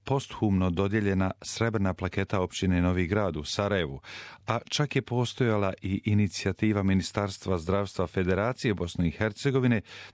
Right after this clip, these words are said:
da se Dan donatora ljudskih organa, koji se obilježava u mjesecu oktobru, nazove njenim imenom. Međutim, zbog demonstracija u februaru pretprošle godine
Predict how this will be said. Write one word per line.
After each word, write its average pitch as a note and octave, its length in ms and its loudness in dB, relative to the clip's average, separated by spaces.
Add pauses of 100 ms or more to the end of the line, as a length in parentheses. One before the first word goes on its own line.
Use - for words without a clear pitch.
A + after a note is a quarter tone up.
da A2+ 180 0
se A#2+ 200 0
Dan A2+ 420 2
donatora F#2+ 800 0
ljudskih F#2 420 -2
organa, F#2 400 2
koji E2+ 300 0
se - 140 0
obilježava F#2+ 560 0
u D#2+ 60 0
mjesecu F#2+ 560 0
oktobru, A2 420 0 (260)
nazove A2 440 2
njenim G#2 520 4
imenom. E2 400 2 (380)
Međutim, A2+ 520 2
zbog G#2 320 -2
demonstracija G2+ 760 0
u E2 100 -2
februaru F2+ 580 0
pretprošle G2 540 -4
godine E2+ 420 2